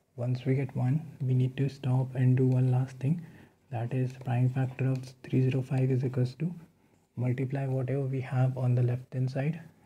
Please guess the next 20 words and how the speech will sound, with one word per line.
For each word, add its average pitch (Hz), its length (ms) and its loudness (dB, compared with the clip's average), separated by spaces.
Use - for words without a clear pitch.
that 123 240 -2
is 127 180 -2
five 131 180 0
cross 131 280 0
sixty-one, 135 600 0
that 123 280 0
will 127 80 4
be 127 140 0
the 160 160 2
answer. 123 300 -4
So 139 200 -6
this 139 200 -4
is 147 220 0
all 143 200 2
about 147 340 2
prime 135 300 -4
factors 139 580 -8
of 135 180 -2
the 143 80 -2
number 139 380 0